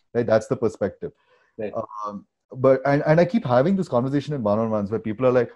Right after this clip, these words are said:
Speaker 1: "Oh, you know, the more I see large systems at scale," for example, engineers, right?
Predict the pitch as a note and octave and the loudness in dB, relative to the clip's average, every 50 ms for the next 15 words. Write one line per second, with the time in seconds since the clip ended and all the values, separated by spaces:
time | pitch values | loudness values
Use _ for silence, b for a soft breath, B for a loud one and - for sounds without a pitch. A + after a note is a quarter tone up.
0 | B B B - D#3 D#3 D#3 C#3+ C3 C3 C#3+ C#3+ C#3 B2 A2+ G#2+ A#2 C3 D3 C#3+ | B B B 4 6 6 8 6 6 4 4 2 2 2 0 0 2 4 6 6
1 | C3+ B2+ C3 - D3 A#2+ G#2+ G#2+ A2+ B2 - - B2 - - B2+ B2 A#2 A#2 A2 | 4 4 2 -2 -2 2 2 4 2 2 0 -4 -10 -8 -8 -6 -4 -4 -4 -6
2 | - - A#2 G2+ F#2+ - G2+ G2+ - A2 G2+ F#2 G2+ F#2+ F#2 G2 G2 G#2+ G#2 G2+ | -4 -4 -4 -4 -4 -4 -6 -4 -2 -2 -2 -2 -2 -4 -4 -4 -4 -2 -4 -4
3 | F2+ D#2+ D2+ E2 E2+ G2+ C#3+ | -6 -8 -10 -12 -14 -14 -14